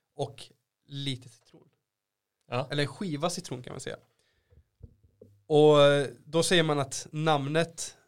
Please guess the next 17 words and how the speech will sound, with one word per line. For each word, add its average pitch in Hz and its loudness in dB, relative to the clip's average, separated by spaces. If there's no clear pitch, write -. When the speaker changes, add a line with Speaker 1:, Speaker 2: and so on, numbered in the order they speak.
Speaker 1:
kommer 135 -4
från 127 -6
The 143 -4
Martinez 147 -4
Special, - -4
som 135 -8
är 127 -2
egentligen 127 -10
en 127 -8
stad 131 -2
i 127 -6
Kalifornien 139 -8
som 139 -6
heter 131 -2
Martinez. 127 -10
Speaker 2:
Martinez 139 -12
Martini. 127 -12